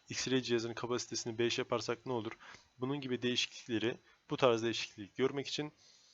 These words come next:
e, biz Pan, Pan Analyzer kullanıyoruz. Yani senaryolar oluşturuyoruz. E, şimdi herhangi bir, e, attribute olmadığı için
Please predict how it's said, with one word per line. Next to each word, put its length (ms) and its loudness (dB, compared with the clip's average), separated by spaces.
e, 220 0
biz 120 -4
Pan, 420 2
Pan 240 6
Analyzer 440 4
kullanıyoruz. 400 -6
Yani 160 0
senaryolar 500 2
oluşturuyoruz. 640 -4
E, 580 2
şimdi 420 0
herhangi 520 2
bir, 300 -2
e, 360 0
attribute 400 -4
olmadığı 300 2
için 380 -6